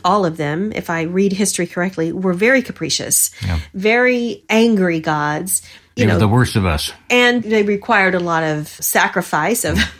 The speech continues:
Speaker 2: Blood
Speaker 1: human
Speaker 2: and toil.
Speaker 1: beings. Yeah.
Speaker 2: Yeah.
Speaker 1: God is saying, "No, I'm your guardian.
Speaker 2: Yeah.
Speaker 1: I do not require that from you. I require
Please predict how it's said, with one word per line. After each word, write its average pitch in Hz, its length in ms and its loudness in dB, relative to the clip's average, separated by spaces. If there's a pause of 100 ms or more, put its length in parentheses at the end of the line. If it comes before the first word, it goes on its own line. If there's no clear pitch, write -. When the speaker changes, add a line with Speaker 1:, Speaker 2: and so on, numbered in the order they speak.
(120)
Speaker 2:
Blood 98 180 2
Speaker 1:
human 226 160 6
Speaker 2:
and 202 80 0
toil. 208 120 4
Speaker 1:
beings. 214 380 2
Yeah. 196 340 2
Speaker 2:
Yeah. - 60 -16 (460)
Speaker 1:
God 262 260 4
is 330 120 0
saying, 214 320 2
"No, 220 320 2
I'm 220 540 -2
your 190 160 -6
guardian. 190 840 -6
Speaker 2:
Yeah. 87 120 -10 (200)
Speaker 1:
I 208 540 0
do 185 140 -6
not 180 340 -2
require - 500 -8
that - 400 -10
from - 200 -12
you. 117 260 -12
I - 80 -6
require 180 720 -6